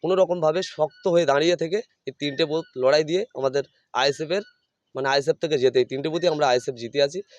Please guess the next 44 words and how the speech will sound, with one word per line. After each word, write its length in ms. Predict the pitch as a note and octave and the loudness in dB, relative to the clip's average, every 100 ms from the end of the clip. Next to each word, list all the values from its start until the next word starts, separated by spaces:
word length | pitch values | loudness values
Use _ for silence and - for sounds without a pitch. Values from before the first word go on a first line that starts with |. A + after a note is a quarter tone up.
| - | -14
সেক্ষেত্রে 420 | - D3+ D#3+ E3 E3+ - - | -8 -6 -6 -6 -6 -8 -4
যখনই 360 | C#3 C#3 F#3 F#3 | -2 0 0 2
ভাবে 120 | E3+ | 0
কোনো 180 | E3 E3 | 0 0
রকমভাবে 380 | F3 E3+ E3 D#3 | 0 0 -2 0
দমাতে 280 | C3+ C#3 D3+ | 0 2 0
পারে 140 | D3+ | -2
না, 80 | D#3+ | -2
এদের 160 | C#3+ C#3 | -2 -4
প্রথমে 280 | C3+ D3 D#3 | -8 -6 -4
একটা 180 | D3 D3+ | -6 -8
কেস 240 | - C#3+ D3+ | -6 -6 -2
দেয়, 160 | E3+ - _ _ | -2 -2 _ _
একজনা 260 | B2+ C#3+ D3+ | -6 -2 -2
বাঁশ 220 | B2+ C3+ - | 0 0 0
কাটতে 260 | D#3 - | -2 -2
গিয়ে 140 | E3 E3 | -4 -2
মাথায় 300 | C#3+ F3 F3 | 0 0 2
পড়ে, 200 | F#3+ A3 | 2 0
সেই 240 | G#3 D3+ D#3+ | -4 -6 -4
কেস 180 | E3 - | -6 -6
কিন্তু 200 | E3 D#3 | -6 -4
আমাদের 220 | C#3 C#3+ - | -4 -4 -6
ছেলেদেরকে 380 | C3+ D3 D3 D3+ | -4 -4 -4 -4
দিয়ে 160 | E3 - _ _ - | -4 -6 _ _ 0
বাড়ি, 140 | C3 C#3 C3 | 0 0 0
বাড়ি 180 | B2 C#3 | 0 0
থেকে 120 | D#3 D3 | 0 -2
কিন্তু 160 | D#3 | -6
সরিয়ে 280 | - B2+ B2 | -6 0 0
রাখে 180 | A#2+ A#2+ | 0 -2
এই 60 | A#2+ | -4
ভাঙড় 220 | B2 C3+ | -4 -4
থানার 180 | C3+ B2 | -2 -2
পুলিশ। 180 | B2 A2+ | -4 -6
এত 140 | C3 C#3+ | -6 -4
অত্যাচার 340 | C3+ D3 D#3 | -6 -2 -2
করছিল, 300 | D#3 D#3+ G3+ A3+ - _ _ _ - | -2 -4 -2 -2 -4 _ _ _ -2
বাড়ি 180 | C#3 C#3+ | 0 0
ঢুকতে 240 | C3 - | 0 2
পারছিল 280 | C3 - A2 G2+ | 2 2 -8 -14
না। 60 | G2+ _ _ _ _ _ - | -16 _ _ _ _ _ 0
তার 160 | E3 F#3+ | 4 4
এই 220 | - | 4